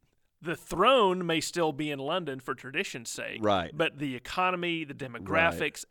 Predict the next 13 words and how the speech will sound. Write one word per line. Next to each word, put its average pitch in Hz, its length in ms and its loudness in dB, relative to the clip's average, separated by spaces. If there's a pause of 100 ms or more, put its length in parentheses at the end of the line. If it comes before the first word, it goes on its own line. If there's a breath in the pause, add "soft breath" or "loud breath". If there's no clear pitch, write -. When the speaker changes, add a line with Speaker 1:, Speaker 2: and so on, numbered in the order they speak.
Speaker 1:
everything 156 640 0
Speaker 2:
Right. 90 340 -2
Speaker 1:
was 135 140 -8
going 151 260 -6
to 120 80 -14
shift - 440 -2
across 160 520 -2
the 160 120 -4
Atlantic. 160 500 -4
I 170 40 0
mean, 165 220 -4
this 190 180 -2
was, 151 220 -8